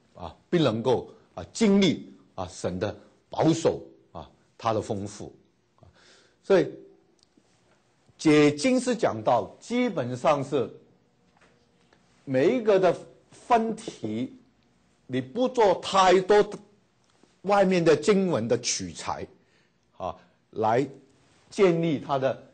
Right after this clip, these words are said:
第一点、第二点，啊，基本上就是单单回到节节经文、节段经文里面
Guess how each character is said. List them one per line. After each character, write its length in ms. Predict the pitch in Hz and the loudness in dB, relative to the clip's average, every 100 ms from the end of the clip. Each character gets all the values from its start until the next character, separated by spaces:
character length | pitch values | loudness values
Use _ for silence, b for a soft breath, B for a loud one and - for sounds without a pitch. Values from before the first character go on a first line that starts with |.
| _ | _
第 120 | - 139 | -6 -4
一 120 | 156 | -2
点、 200 | 107 95 | -6 -6
第 160 | 139 | -4
二 80 | 123 | -4
点， 180 | 104 - - _ - - _ | -4 -10 -16 _ -20 -20 _
啊， 100 | - b b _ | -20 b b _
基 160 | 226 | -2
本 140 | 180 139 | 0 2
上 300 | 151 139 - - | 0 -2 -10 0
就 260 | 262 226 | 0 2
是 100 | 208 | -2
单 280 | 190 220 214 | 2 4 4
单 260 | 208 208 - - | 4 2 -2 -16
回 380 | - 143 196 233 | -2 4 4 4
到 180 | 240 - - - _ _ _ | 4 2 -2 -18 _ _ _
节 240 | - 143 220 | -2 2 2
节 180 | 151 131 | 2 0
经 240 | 175 147 | -2 -2
文、 160 | 113 110 b b _ - | -6 -8 b b _ -2
节 160 | 156 | 0
段 240 | 190 202 170 | 2 2 2
经 140 | 170 | -2
文 160 | 151 110 | -2 -4
里 80 | |
面 260 | 95 98 | -8 -10